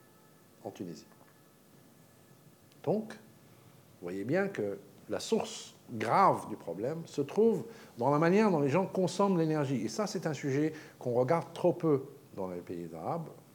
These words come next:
et dans les pays en général, c'est qu'on consomme de l'énergie,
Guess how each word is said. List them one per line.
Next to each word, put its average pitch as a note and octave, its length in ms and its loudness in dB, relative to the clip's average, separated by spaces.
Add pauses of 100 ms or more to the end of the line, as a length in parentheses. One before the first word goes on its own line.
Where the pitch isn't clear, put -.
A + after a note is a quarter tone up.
(720)
et A2 80 -8
dans G2 140 -8
les E2+ 60 -10
pays F#2 220 -6
en E2 100 -12
général, F2 440 -4 (680)
c'est - 140 -4
qu'on B2+ 420 -2
consomme G3+ 540 4
de C#3 80 4
l'énergie, A#2+ 540 -2